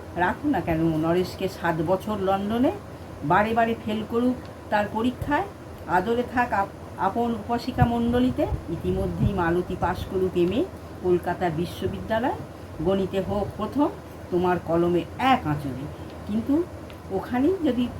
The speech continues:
থামো, তোমার সাহিত্য সম্রাট নামে পড়বে কলঙ্ক। আমার দশা যাই, আমার দশা যাই হোক, খাটো করো না তোমার ওই কল্পনা।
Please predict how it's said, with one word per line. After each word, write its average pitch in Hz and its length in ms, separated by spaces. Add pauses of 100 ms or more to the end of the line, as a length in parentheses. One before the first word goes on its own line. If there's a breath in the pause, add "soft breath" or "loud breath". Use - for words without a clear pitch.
(220)
থামো, 190 300 (920)
তোমার 190 340 (340)
সাহিত্য 247 420
সম্রাট 233 440
নামে 170 380
পড়বে 185 340
কলঙ্ক। 165 580 (360)
আমার 170 340
দশা 180 300
যাই, 170 240
আমার 247 340
দশা 294 260
যাই 202 260
হোক, 160 220 (500)
খাটো 170 320
করো 180 200
না 165 180
তোমার 165 280
ওই 165 100 (100)
কল্পনা। 180 480